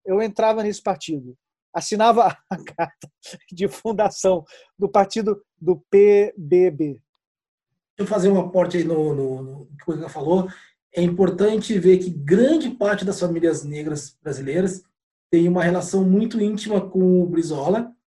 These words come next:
Speaker 2: e o Brizola tá no meio de um processo político de inclusão de figuras negras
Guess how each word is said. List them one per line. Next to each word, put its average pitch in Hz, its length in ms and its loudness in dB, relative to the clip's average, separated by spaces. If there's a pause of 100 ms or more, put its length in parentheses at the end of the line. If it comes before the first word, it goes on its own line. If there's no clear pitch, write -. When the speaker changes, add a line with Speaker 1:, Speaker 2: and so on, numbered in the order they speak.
(300)
Speaker 2:
e 180 120 2
o 180 60 2
Brizola 185 460 0
tá 202 140 0
no 196 140 4
meio 196 600 4 (160)
de 156 200 -6
um 160 280 -2
processo 175 760 -6
político 175 640 -4 (380)
de 170 460 -6
inclusão 190 920 0 (160)
de 151 100 -20
figuras 160 540 -2
negras 165 460 -6